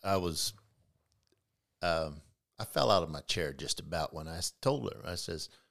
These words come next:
"Would you be interested in this?" And she said, "Yeah, I've been thinking about this." And it's like,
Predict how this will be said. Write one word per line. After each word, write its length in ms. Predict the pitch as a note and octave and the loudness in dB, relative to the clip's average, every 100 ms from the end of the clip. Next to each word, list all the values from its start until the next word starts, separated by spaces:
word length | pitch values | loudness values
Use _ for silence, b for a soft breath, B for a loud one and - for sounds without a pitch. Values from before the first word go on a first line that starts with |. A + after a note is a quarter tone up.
| b _ | b _
"Would 180 | A#2 A#2 | -2 2
you 100 | D#3+ | 2
be 220 | D3 D3+ | 4 6
interested 680 | E3+ G#3+ - F2 D#2+ - F2+ E2 | 6 2 2 2 4 2 -2 -2
in 140 | D#2+ | -2
this?" 240 | G2 - A#2+ | -2 0 -2
And 80 | |
she 140 | A#2 - | -2 0
said, 260 | - G3 | 0 -2
"Yeah, 160 | A3+ D#4+ | -4 -4
I've 140 | G3+ F#3 | -2 -2
been 120 | G3 | -2
thinking 420 | - C#4 - A#2 | -2 -4 0 -2
about 300 | E2+ E2+ - | 2 0 2
this." 240 | F2+ E2 - | 0 0 0
And 60 | |
it's 80 | D#2+ | 0
like, 200 | E2+ E2 | -2 -4